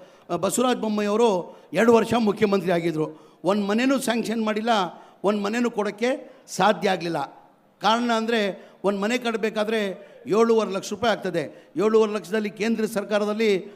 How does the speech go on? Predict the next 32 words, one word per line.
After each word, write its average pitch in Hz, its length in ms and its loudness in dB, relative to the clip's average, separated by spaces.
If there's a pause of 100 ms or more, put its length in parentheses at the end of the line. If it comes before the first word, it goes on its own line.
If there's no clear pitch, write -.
(180)
ಪ್ರಧಾನ 220 400 2
ಮಂತ್ರಿ 226 440 0
ಆವಾಸ್ 208 360 2
ಯೋಜನಾ 208 280 2
ಅಂತೇಳ್ಬಿಟ್ಟು 208 800 -4 (220)
ಒಂದೂವರೆ 214 400 4
ಲಕ್ಷ 202 200 -4
ಕೊಡ್ತಾಯಿದ್ರು. 185 800 -2 (140)
ರಾಜ್ಯ 208 300 2
ಸರ್ಕಾರದಿಂದ 208 520 0 (540)
ಒಂದು 220 240 4
ಲಕ್ಷ 226 300 0
ಇಪ್ಪತ್ತು 196 380 -2
ಸಾವಿರ 214 200 0
ರಾಜ್ಯ 196 260 -2
ಸರ್ಕಾರದಿಂದ, 185 400 -4 (420)
ಎಸ್ 175 200 0
ಸಿ 254 80 -4
ಎಸ್ 240 180 0
ಟಿ 208 140 -4
ಇದ್ದರೆ 202 640 -2
ಎರಡು 208 220 0
ಲಕ್ಷ, 185 200 -2 (440)
ಅವರೇಜ್ 247 420 2
ತಗೊಂಡ್ರೆ 214 720 -2 (140)
ಮೂರು 226 220 2
ಲಕ್ಷ 214 240 0
ಆಗ್ತದೆ. 170 680 -2
ಏಳು 220 220 4
ಲಕ್ಷದಲ್ಲಿ, 226 600 0
ಏಳೂವರೆ 220 480 2
ಲಕ್ಷದಲ್ಲಿ 220 580 0